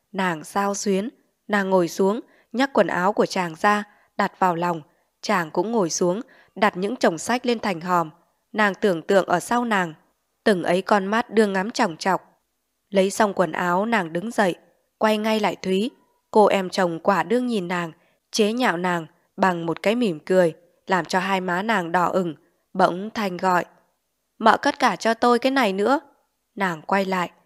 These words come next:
Thanh đưa chiếc khóa chữ vẫn còn mở. Không dám nhìn ai, nàng đi thẳng vào buồng. Lúc đó một mình, nàng như được hoàn hồn, mới quay ra thấy chồng đương lúi húi ở hè chọn sách. Nàng giở quần áo ra xem, để riêng những cái sách,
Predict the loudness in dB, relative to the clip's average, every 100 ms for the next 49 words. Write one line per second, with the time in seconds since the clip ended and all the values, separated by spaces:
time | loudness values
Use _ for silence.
0 | _ _ -2 -2 0 0 0 -2 -2 -2
1 | 0 0 -2 -2 -2 -2 0 0 0 -2
2 | _ _ _ _ _ _ _ _ 2 2
3 | 2 2 0 -2 0 0 0 -4 _ _
4 | _ 0 2 2 -2 -2 0 0 0 0
5 | 4 2 2 _ _ _ _ 0 2 2
6 | 2 0 0 0 0 0 0 -4 _ _
7 | -2 0 0 0 2 2 2 -2 0 0
8 | 0 -2 _ _ _ -2 0 0 -2 0
9 | 0 0 -2 -4 2 0 2 -2 0 -2
10 | 0 0 0 0 -2 -2 -4 -4 -2 -2
11 | -2 -4 -4 _ _ _ _ _ _ _
12 | _ _ 0 2 2 0 2 2 2 0
13 | -2 -2 -2 -4 -2 -2 -4 _ _ _
14 | -2 -2 0 0 0 -2 -4 -4 -2 -4